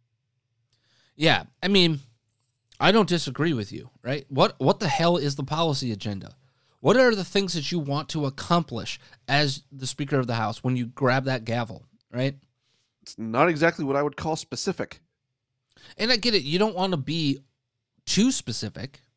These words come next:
Speaker 1: right?
Speaker 2: No.
Speaker 1: But, but you
Speaker 2: But we
Speaker 1: also need to create a vision and a,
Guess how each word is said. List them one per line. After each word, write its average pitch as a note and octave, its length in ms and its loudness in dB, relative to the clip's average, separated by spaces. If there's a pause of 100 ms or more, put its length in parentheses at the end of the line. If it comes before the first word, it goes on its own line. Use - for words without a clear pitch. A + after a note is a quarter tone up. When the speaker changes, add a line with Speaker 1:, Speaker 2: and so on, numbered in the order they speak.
Speaker 1:
right? D3 280 -2 (220)
Speaker 2:
No. F#3 480 -4
Speaker 1:
But, - 220 -4
but D3+ 180 -6
you F#3+ 80 0
Speaker 2:
But F#3 80 0
we G3 60 2
Speaker 1:
also A3+ 360 0
need E3+ 320 -8
to C3 180 -4
create F#3+ 560 -2
a A2+ 240 -2 (580)
vision D#3 340 0
and D3+ 120 0
a, C#3 140 0